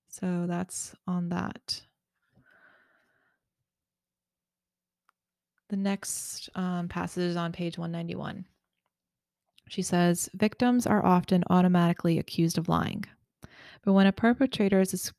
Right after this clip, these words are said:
exposed for lying, the stigma doesn't stick. Why is it that we're wary of victims making false accusations, but rarely consider how many men have blatantly lied about, downplayed, or manipulated others to cover their own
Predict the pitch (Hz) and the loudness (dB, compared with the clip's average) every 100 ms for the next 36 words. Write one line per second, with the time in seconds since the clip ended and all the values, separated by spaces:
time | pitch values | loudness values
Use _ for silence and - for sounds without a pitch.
0 | - - - 185 185 - 185 165 160 165 | -8 -6 0 2 4 2 2 2 2 2
1 | 165 - 180 180 190 180 170 165 - - | 0 -2 -2 2 2 2 -2 -4 -4 -4
2 | - - - _ _ _ - - _ 196 | -4 -12 -20 _ _ _ -20 -20 _ 2
3 | 208 247 190 180 175 - 160 170 175 196 | 4 4 4 2 -2 0 0 4 4 4
4 | 190 175 170 165 170 165 - 165 - 165 | 2 4 4 2 0 -2 0 -2 -2 -2
5 | 175 170 175 170 180 175 170 175 160 156 | -2 -2 2 2 2 -2 0 0 0 0
6 | - 165 175 - 202 185 175 185 185 190 | -2 -4 -6 -8 -2 -2 0 2 4 2
7 | 202 196 - 170 165 - 185 180 190 190 | 0 -2 -2 0 0 0 0 2 2 2
8 | 170 165 160 170 - 180 202 226 214 175 | 0 0 0 -4 -4 0 0 0 0 0
9 | 180 185 175 165 160 160 165 _ _ _ | 0 0 0 0 0 0 -4 _ _ _
10 | - 202 226 214 170 160 165 - 175 175 | -2 2 2 2 2 2 0 -2 -2 0
11 | 180 208 220 214 214 - 170 165 170 - | -2 -2 0 0 -2 -2 -2 0 -2 -4
12 | - - 190 - 170 165 165 160 160 | -12 -18 -10 -4 -2 0 0 0 0